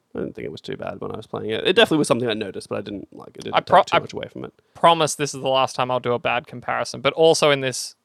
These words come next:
Speaker 2: everyone's freaking out because now, as a part of this update, you can just quickly, quickly gather resources. Like, she doesn't actually do the animation. You can turn the animation off.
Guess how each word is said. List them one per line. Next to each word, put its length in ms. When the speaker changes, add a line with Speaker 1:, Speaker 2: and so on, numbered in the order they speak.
Speaker 2:
everyone's 420
freaking 300
out 180
because 240
now, 340
as 100
a 60
part 200
of 60
this 140
update, 420
you 140
can 160
just 200
quickly, 580
quickly 340
gather 340
resources. 640
Like, 160
she 200
doesn't 240
actually 260
do 160
the 100
animation. 720
You 80
can 180
turn 180
the 80
animation 480
off. 320